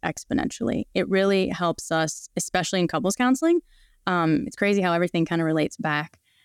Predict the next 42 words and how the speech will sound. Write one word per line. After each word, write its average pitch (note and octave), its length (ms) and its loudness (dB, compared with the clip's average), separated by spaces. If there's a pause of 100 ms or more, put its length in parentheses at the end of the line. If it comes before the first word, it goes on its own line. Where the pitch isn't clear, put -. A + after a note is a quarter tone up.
(220)
At F3 100 2
least F3 220 0
it - 80 -12
does D#3 200 0
from D#3+ 160 0
my D#3 140 2
perspective, D#3 640 -4
but E3 80 -2
I'm E3 80 0
probably D#3+ 240 -2
looking E3 240 -2
for - 180 -6
it. - 140 -4 (400)
Um, E3 300 0
it G3 100 0
always C4 260 2
relates A3 320 2
back E3+ 300 -2 (100)
to E3+ 460 0
why A3 720 2 (260)
so - 160 -2
much B3+ 220 2
change G#3 320 2
happens - 420 -2
and F#3 120 2
why F3 140 2
people G#3+ 220 0
have F#3 140 -2
struggles - 800 -2
changing, - 560 2
and F3+ 160 2
how, G3 380 0 (680)
you G3+ 100 2
know, F#3+ 140 4
the F#3 100 2
habits G3 500 -2
that G3 180 2
we F3+ 100 4
develop F3 480 0
as E3+ 120 0
humans E3+ 380 0
nowadays E3 720 0